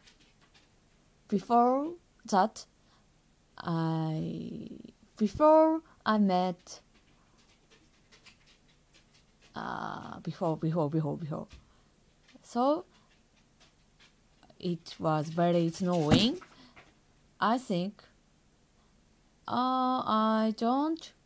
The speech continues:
go skating, but, uh, for now,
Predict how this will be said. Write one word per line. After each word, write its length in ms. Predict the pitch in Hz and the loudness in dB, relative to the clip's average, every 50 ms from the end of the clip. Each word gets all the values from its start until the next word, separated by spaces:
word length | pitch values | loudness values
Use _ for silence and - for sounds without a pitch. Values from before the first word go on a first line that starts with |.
| _ _ _ _ _ _ _ _ _ _ _ _ _ _ _ _ | _ _ _ _ _ _ _ _ _ _ _ _ _ _ _ _
go 840 | - 226 214 214 208 208 202 202 196 196 190 190 185 180 175 - - - | -2 0 2 4 4 4 4 4 4 2 2 2 0 -2 -4 -6 -8 -12
skating, 800 | - - - 214 190 180 175 - 165 160 160 156 156 160 170 - - _ _ _ _ _ _ _ _ | -14 -4 2 2 2 2 2 0 -2 0 0 -2 -2 -4 -6 -8 -12 _ _ _ _ _ _ _ _
but, 360 | - 254 294 359 - - - - _ _ _ _ _ _ _ _ _ _ _ _ _ _ _ _ _ _ _ _ _ _ _ - | 2 2 2 2 0 -8 -16 -18 _ _ _ _ _ _ _ _ _ _ _ _ _ _ _ _ _ _ _ _ _ _ _ -8
uh, 200 | 165 160 160 160 - - | -8 -6 -6 -8 -10 -6
for 320 | - 339 339 339 359 370 | 0 2 2 2 2 0
now, 500 | 349 320 294 285 285 285 285 285 285 294 | 0 0 0 2 2 2 0 0 -2 -4